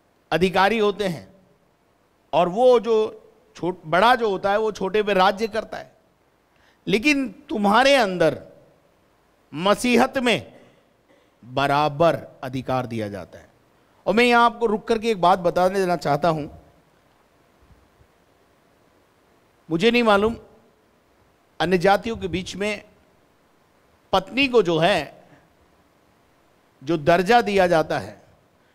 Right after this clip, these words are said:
स्त्री को जो दर्जा दिया गया है, वो पुरुष के, के नीचे रखा गया है, और पुरुष उसको किस तरीके से लेता है,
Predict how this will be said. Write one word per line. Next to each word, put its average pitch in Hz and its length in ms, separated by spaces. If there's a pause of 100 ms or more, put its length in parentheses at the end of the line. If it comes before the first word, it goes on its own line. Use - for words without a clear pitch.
(120)
स्त्री 262 400
को 226 140
जो 190 140
दर्जा 170 320
दिया 165 260
गया 151 180
है, 131 400 (1040)
वो 202 300
पुरुष 214 520
के, 190 320 (1500)
के 185 80
नीचे 214 320
रखा 160 300
गया 131 180
है, - 180 (500)
और 202 160
पुरुष 233 560 (200)
उसको 220 340
किस - 340
तरीके 233 440
से 175 440
लेता 147 480
है, 165 300